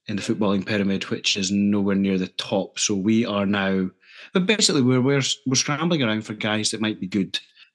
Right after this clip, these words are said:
who are now looking at, well, feature in my, maybe, maybe not, because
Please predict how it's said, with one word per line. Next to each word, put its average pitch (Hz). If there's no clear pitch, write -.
who 107
are 120
now 113
looking 113
at, 101
well, 101
feature 113
in 101
my, 98
maybe, 107
maybe 98
not, 98
because -